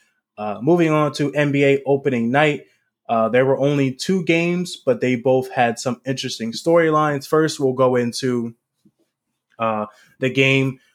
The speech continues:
where the Brooklyn Nets hosted the Golden State Warriors and proceeded to beat them one twenty-five to ninety-nine. Nick,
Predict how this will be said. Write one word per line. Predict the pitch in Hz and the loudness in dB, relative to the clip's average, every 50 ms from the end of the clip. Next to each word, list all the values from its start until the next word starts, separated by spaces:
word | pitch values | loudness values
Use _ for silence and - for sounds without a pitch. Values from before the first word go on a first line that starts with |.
| _ _ | _ _
where | 131 131 127 | 0 2 2
the | 117 117 | 0 0
Brooklyn | 110 131 139 135 139 139 127 123 | 0 0 0 0 0 -2 0 2
Nets | 127 127 127 - | 0 0 0 -2
hosted | - - 143 139 131 - - 135 | -2 0 0 0 0 0 -2 -2
the | 117 123 | -2 -2
Golden | 113 107 127 127 127 123 | -2 0 0 2 0 0
State | 117 - - 123 123 117 104 - | -2 0 0 0 0 0 -2 -4
Warriors | 120 139 147 156 156 151 147 147 143 135 - - | -2 2 2 4 4 2 2 0 -2 -4 -6 -8
and | 120 120 117 117 113 110 110 110 110 _ _ | -6 -4 -2 -2 -2 -2 -4 -6 -8 _ _
proceeded | - 147 131 - - 135 131 127 123 - | -6 -6 -4 0 2 2 2 2 2 0
to | - 127 120 117 113 110 | -2 0 0 0 0 -2
beat | 110 - 143 151 147 139 - | 0 0 0 0 0 0 2
them | 147 139 135 131 127 120 | 2 2 2 2 0 0
one | 123 135 131 127 | 0 0 0 0
twenty-five | 117 - - 139 127 120 113 110 - 131 127 123 123 123 123 120 - _ _ - _ _ _ | -2 -2 -2 0 0 0 -2 -2 0 2 2 4 4 2 0 -2 -6 _ _ -20 _ _ _
to | - - 117 107 104 101 | -6 -4 -2 -2 -4 -4
ninety-nine. | 107 117 113 113 113 107 107 104 107 131 147 151 147 139 135 135 135 - - - _ _ _ _ | -2 -2 0 0 0 -2 -4 -2 0 2 2 4 2 2 0 -2 -4 -8 -18 -20 _ _ _ _
Nick, | - 151 165 165 165 - - | 0 0 2 2 0 -4 -12